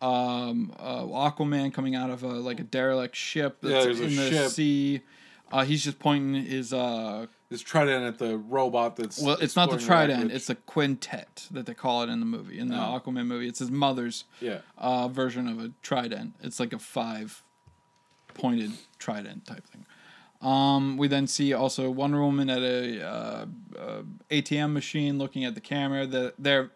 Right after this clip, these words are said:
Speaker 1: thus verifying what's in the photo with who, uh, Wonder Woman is nowadays. And then we see one of the most interesting aspects of, uh, the movie. I would say probably my favorite scene, even though it's very fucking short. It's Cyborg,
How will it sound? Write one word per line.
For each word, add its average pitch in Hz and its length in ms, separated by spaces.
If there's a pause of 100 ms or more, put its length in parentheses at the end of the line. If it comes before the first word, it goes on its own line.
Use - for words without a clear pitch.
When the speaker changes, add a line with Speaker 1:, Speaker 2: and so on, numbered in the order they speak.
Speaker 1:
thus 147 280
verifying 135 600
what's 131 200
in 131 100
the 127 120
photo 139 500 (480)
with 127 200
who, 135 320 (160)
uh, 127 220
Wonder 131 220
Woman 123 260
is 120 220
nowadays. 135 600 (180)
And 151 60
then 156 80
we 175 100
see 170 460 (440)
one 180 180
of 175 80
the 185 120
most 165 420
interesting 147 520
aspects 127 680
of, 123 460 (520)
uh, 127 400 (120)
the 127 480 (240)
movie. 120 840
I 123 220
would 143 120
say 131 440 (300)
probably 139 400
my 131 180
favorite 123 460 (100)
scene, 120 360
even 139 180
though 127 100
it's 123 120
very 127 320
fucking 123 340
short. 120 320
It's 131 120
Cyborg, 143 680